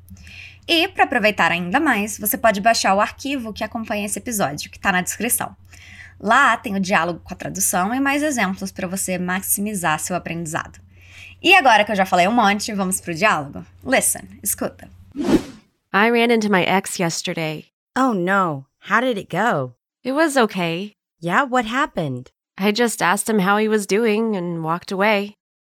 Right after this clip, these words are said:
Speaker 3: Look at me in the eye and tell me the truth.
Speaker 2: Okay, I yelled at him and tossed his phone on the street.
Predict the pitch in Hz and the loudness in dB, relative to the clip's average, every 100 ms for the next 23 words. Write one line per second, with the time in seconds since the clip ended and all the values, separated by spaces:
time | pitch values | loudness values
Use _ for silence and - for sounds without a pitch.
0 | _ - 359 415 466 466 311 294 254 226 | _ -4 -4 2 0 2 0 2 2 4
1 | 190 180 156 156 - 208 196 170 147 - | 6 6 4 -2 -4 -2 0 0 -4 -6
2 | 175 139 - _ _ _ _ _ - 202 | -6 -6 -8 _ _ _ _ _ -2 -2
3 | - 247 202 196 - 202 202 202 202 240 | 0 4 4 4 2 2 2 4 6 6
4 | 240 208 196 180 196 - 214 208 220 220 | 4 2 2 2 2 0 0 4 2 2
5 | 240 220 - 196 196 208 170 180 185 180 | -6 -8 -6 -2 0 2 2 2 2 -2
6 | - 185 160 - | -4 -6 -6 -10